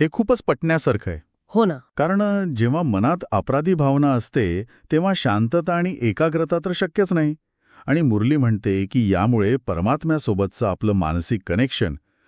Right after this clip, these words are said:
Speaker 1: म्हणजे योग, तुटतो.
Speaker 2: हो.
Speaker 1: हे अगदी स्वाभाविक आहे. मनात इतका गोंधळ चालू असेल तर कनेक्शन लागणार कसं?
Speaker 2: आणि गंमत बघा, ही प्रक्रिया तिथेच थांबत नाही. त्या अपराधी भावनेतून किंवा ते एक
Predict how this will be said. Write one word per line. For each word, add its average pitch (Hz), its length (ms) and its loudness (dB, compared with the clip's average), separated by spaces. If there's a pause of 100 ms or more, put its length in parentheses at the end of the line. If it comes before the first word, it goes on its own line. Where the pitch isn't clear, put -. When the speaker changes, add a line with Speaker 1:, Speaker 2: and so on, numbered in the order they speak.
(120)
Speaker 1:
म्हणजे 92 300 2
योग, 101 440 0 (160)
तुटतो. 185 300 0 (280)
Speaker 2:
हो. 220 400 2
Speaker 1:
हे - 420 -2
अगदी 160 280 2
स्वाभाविक 120 600 0
आहे. 82 180 -4 (500)
मनात 98 340 2
इतका 147 320 -2
गोंधळ 139 380 2
चालू 110 320 0
असेल 98 420 0
तर - 180 -2
कनेक्शन 127 420 0
लागणार 127 400 0
कसं? 156 300 -2 (360)
Speaker 2:
आणि 311 280 4 (120)
गंमत 202 220 4
बघा, 185 300 -2 (480)
ही 285 140 2
प्रक्रिया 294 460 2
तिथेच 233 360 2
थांबत 143 380 0
नाही. 123 220 -2 (640)
त्या 277 120 6
अपराधी 226 480 2
भावनेतून 185 680 2 (300)
किंवा 240 220 4 (100)
ते 277 100 4
एक 254 240 0